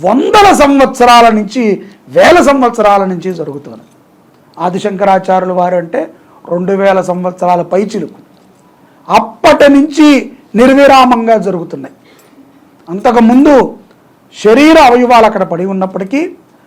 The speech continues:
వాటికి అంత గుర్తింపు లేదు. ఎప్పుడైతే శంకరులు పునః వాటిని స్పర్శించి వాటిలో శక్తిని నింపారో అప్పటి నుంచి దైదీప్యమానంగా వెలుగుతున్నాయి. అటువంటి శక్తిపీఠాలని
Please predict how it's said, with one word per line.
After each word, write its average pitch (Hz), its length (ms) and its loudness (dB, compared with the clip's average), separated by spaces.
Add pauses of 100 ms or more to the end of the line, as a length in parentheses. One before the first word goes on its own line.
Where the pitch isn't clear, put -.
(180)
వాటికి 196 240 0
అంత 190 180 -2
గుర్తింపు 190 520 -4
లేదు. 139 220 -8 (640)
ఎప్పుడైతే 220 520 0
శంకరులు 254 800 2 (360)
పునః 240 520 4
వాటిని 240 340 2
స్పర్శించి 208 840 -4 (380)
వాటిలో 208 360 2
శక్తిని 196 720 -2 (360)
నింపారో 180 460 -4 (640)
అప్పటి 190 520 -4
నుంచి 202 300 -8
దైదీప్యమానంగా 175 1080 -6
వెలుగుతున్నాయి. 117 540 -16 (1000)
అటువంటి 294 480 -6
శక్తిపీఠాలని 175 1000 -8